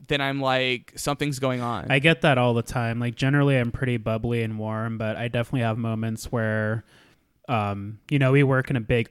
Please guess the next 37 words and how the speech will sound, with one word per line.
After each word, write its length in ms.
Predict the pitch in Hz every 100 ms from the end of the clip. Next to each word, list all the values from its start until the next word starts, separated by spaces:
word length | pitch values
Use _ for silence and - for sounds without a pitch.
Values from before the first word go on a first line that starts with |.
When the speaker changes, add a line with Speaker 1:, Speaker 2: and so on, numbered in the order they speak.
| -
Speaker 2:
open 340 | 113 - 117
space. 500 | - - 110 107 110
There's 200 | 123 110
just, 220 | - 117
like, 160 | 120 113
a 60 |
sea 340 | 107 - - 113
of 120 | 110
people, 440 | - 117 - 110
and 80 | 110
I'm 180 | 107 107
right 260 | 104 107 107
in 120 | 113
the 80 | 113
center. 580 | - 110 107 131 135 135 _ - - - -
So 260 | - 143
there's 220 | 123 123 113
definitely 380 | 135 - 143
days 440 | 123 120 120 120 -
where 380 | 120 110 110 - -
I 100 | 135
just 220 | 123 -
want 320 | 110 98 110 -
a 80 |
quiet 400 | 127 151 131 131
cube. 520 | - 143 135 139 139 139 -
You 80 | -
know, 40 | 123
I'm 140 | 117
not 180 | 123 135
getting 220 | 139 131
an 80 | 117
office, 640 | 104 107 110 98 95 -
but 340 | - 117 104 - 139 _ - _ _ -
it's 240 | 135 -
like, 280 | 123 113 -
um, 380 | 113 107 110